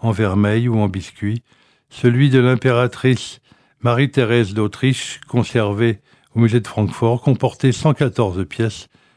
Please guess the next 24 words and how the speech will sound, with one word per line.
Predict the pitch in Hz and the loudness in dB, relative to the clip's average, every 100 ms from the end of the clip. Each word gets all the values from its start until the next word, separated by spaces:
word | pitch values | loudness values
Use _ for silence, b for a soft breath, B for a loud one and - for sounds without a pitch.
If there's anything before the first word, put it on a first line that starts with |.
| _ | _
et | 110 | -6
représentait | 101 120 - 117 104 107 - 117 | 0 0 0 -2 0 -2 2 0
le | 104 101 | 2 -2
temple | - 101 95 101 | 0 -2 -2 -4
de | 95 | -4
l'amour. | 90 85 67 67 - _ _ _ _ _ | -4 -6 -8 -14 -20 _ _ _ _ _
Autour | 135 185 165 | 0 2 4
de | 156 | 4
ce | - | 2
surtout, | 143 165 139 196 175 | 2 2 2 4 4
on | |
disposait | 143 135 - 143 131 | 4 0 0 2 4
les | 139 131 | 4 4
plats | 147 139 | 2 0
du | 120 | -2
service | 101 120 117 123 123 | -2 -2 0 -2 0
à | |
la | 110 | 0
française, | 98 107 98 131 117 | -2 -4 0 0 2
multiples | 113 104 - 104 - 92 | 0 -2 -4 -8 -6 -4
de | |
huit | 95 95 127 | -4 -4 -6
jusqu'à | 110 - - | -8 -8 -8
quatre-vingt-seize, | 101 - 98 90 82 104 107 110 | -8 -6 -6 -6 -6 -4 -4 -4